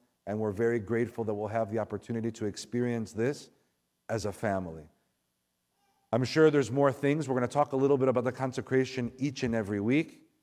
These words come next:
We're very excited to have the three beautiful, major, awesome saints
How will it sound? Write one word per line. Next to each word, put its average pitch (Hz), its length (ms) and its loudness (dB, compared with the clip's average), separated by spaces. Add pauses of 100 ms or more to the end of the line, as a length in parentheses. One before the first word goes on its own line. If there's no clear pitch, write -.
(160)
We're 110 120 -2
very 123 220 2
excited 113 560 0
to 107 120 -2
have 104 460 -2 (320)
the 110 140 -2
three 120 420 2
beautiful, 113 800 0
major, 113 880 0
awesome 117 480 -2
saints 123 480 -6